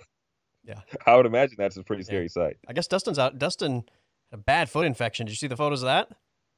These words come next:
Speaker 2: Yeah, I did see that
Speaker 1: Oof.
Speaker 2: bad staph infection, man. Uh,
Speaker 1: Ugh.
Speaker 2: he wasn't responding to, uh, the antibiotics, uh, until today, so he's been in the hospital for a few days. So
Speaker 1: Yeah.
Speaker 2: luckily, he ha-,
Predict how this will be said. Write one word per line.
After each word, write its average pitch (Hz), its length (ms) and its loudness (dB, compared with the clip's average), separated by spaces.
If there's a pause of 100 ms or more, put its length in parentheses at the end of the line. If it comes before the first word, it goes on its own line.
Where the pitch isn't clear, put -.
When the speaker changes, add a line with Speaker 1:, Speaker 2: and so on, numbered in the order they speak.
(300)
Speaker 2:
Yeah, 78 220 4
I 76 40 8
did 78 160 4
see 78 180 -2
that 69 180 6
Speaker 1:
Oof. - 80 4
Speaker 2:
bad 76 220 10
staph 76 340 6
infection, - 480 -12
man. 73 220 0
Uh, 65 40 2
Speaker 1:
Ugh. 71 580 6
Speaker 2:
he - 60 6
wasn't 90 220 10
responding 87 560 2
to, 85 260 4
uh, 76 300 8 (400)
the 85 120 4
antibiotics, 85 840 6
uh, 76 80 6
until 80 320 4
today, 80 500 6
so 80 120 -6
he's 78 120 -2
been 78 100 -2
in 76 40 -2
the 76 80 2
hospital 80 280 0
for 78 120 -4
a 76 40 -4
few 78 160 -4
days. 76 260 2
So 71 160 6
Speaker 1:
Yeah. 78 80 4
Speaker 2:
luckily, 82 340 6
he 82 120 0
ha-, 80 140 6